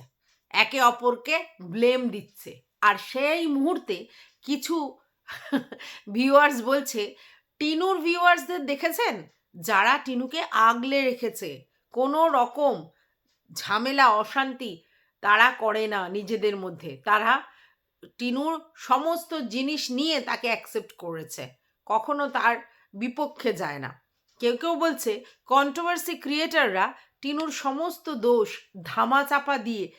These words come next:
তাকে আগলে রেখেছে। হুম, তার মানে এটাই বক্তব্য তাদের যে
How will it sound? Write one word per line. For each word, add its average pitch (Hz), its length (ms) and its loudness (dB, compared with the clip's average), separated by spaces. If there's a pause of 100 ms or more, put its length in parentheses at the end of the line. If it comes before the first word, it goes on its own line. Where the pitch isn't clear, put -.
(160)
তাকে 208 240 0 (100)
আগলে 196 420 4
রেখেছে। 170 440 -10 (380)
হুম, 220 280 -4 (520)
তার 220 280 8
মানে 220 280 0 (400)
এটাই 302 340 0
বক্তব্য 285 540 -2
তাদের 165 380 -6 (320)
যে 202 240 0